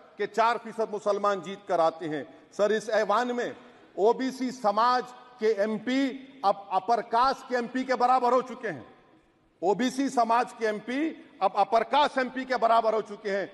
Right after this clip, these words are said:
और चौदह फीसद मुसलमान सिर्फ चार फीसद जीत कर आते हैं।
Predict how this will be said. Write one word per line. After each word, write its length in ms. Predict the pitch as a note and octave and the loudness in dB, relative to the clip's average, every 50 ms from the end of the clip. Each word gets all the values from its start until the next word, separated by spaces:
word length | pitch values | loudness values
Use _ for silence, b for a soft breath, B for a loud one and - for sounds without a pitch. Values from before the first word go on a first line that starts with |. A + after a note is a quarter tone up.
| - - - | -12 -8 -4
और 120 | E3+ D#3+ | -4 -4
चौदह 340 | - - G#3 G#3+ G#3+ A#3+ A3+ | -2 0 0 2 2 2 0
फीसद 340 | - A3+ G#3+ - G#3+ G#3+ F3 | 0 -2 -6 -4 -4 -4 -4
मुसलमान 540 | G3+ G3 - G3+ F#3+ F#3 F#3 F#3+ G3 G3 F#3 | -6 -6 -4 -2 -2 -2 0 -2 -2 -2 -2
सिर्फ 180 | - F#3+ F3+ - - | -4 -8 -10 -6 -2
चार 200 | F#3 F#3 G3+ G3 | 0 0 0 0
फीसद 340 | F#3+ F#3+ F#3 - F#3+ E3+ C3+ | -2 -6 -8 -6 -6 -6 -6
जीत 140 | D3 F3+ E3+ - - | -6 -10 -10 -6 -2
कर 120 | F3 D#3+ | 0 2
आते 240 | D#3 D3+ - - D#3+ | 2 2 0 -2 -8
हैं। 180 | C3 B2 B2+ | -10 -10 -12